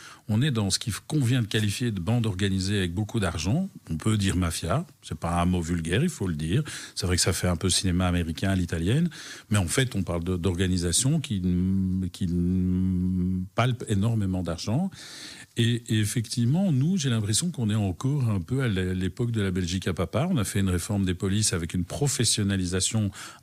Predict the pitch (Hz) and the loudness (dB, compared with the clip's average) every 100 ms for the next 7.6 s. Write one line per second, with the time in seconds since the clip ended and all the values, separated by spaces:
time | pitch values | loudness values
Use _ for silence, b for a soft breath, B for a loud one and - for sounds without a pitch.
0 | - 175 143 120 - 139 127 104 101 98 | -2 0 0 -2 0 0 2 2 2 2
1 | - 101 104 101 95 87 101 185 - - | 2 0 0 2 0 0 0 -2 -4 -6
2 | 90 85 90 - 85 104 90 87 B B | -6 -4 -4 -4 -2 0 0 -2 B B
3 | - 101 92 98 90 90 110 107 95 - | 0 2 4 2 2 0 0 0 0 0
4 | 87 101 147 143 B B B 104 101 98 | 0 0 0 0 B B B 0 2 2
5 | 117 98 123 113 95 92 92 107 95 92 | 2 2 2 0 0 0 0 0 0 -2
6 | 113 104 - 98 98 95 95 101 92 85 | -2 -2 -2 -2 0 0 0 0 0 -2
7 | 85 - - - 127 156 | -2 -4 -4 -2 2 2